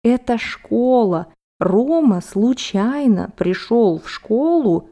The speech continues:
вместо садика. Куда попал Рома?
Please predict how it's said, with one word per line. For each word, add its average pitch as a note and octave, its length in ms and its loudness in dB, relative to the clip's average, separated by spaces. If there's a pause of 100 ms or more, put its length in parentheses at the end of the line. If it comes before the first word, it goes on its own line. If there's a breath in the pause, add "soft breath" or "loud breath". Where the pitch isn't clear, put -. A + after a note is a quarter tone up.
(120)
вместо F#3 560 -2
садика. B3 800 -2 (760)
Куда B3 380 2
попал A3 600 0
Рома? F#3+ 540 0